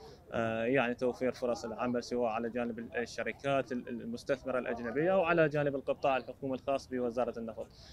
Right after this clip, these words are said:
لكن للأسف مثل ما ذكرت أنه على جانب القطاع يعني سواء الخاص أو العام أنه أي فرصة عمل خلال، آه، يعني الفترة السابقة، آه، يعني للأسف لم تتوفر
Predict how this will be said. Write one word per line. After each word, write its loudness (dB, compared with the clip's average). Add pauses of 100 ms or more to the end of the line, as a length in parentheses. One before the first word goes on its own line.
(140)
لكن 10
للأسف 8
مثل 0
ما 6
ذكرت 2
أنه 0
على 2
جانب 2
القطاع 0
يعني -4
سواء 0
الخاص -2
أو 2
العام -2 (400)
أنه 4
أي 8
فرصة -2
عمل 0
خلال، 2
آه، -6
يعني -10
الفترة 0
السابقة، 0 (420)
آه، -2
يعني -4
للأسف 0 (200)
لم 2
تتوفر -4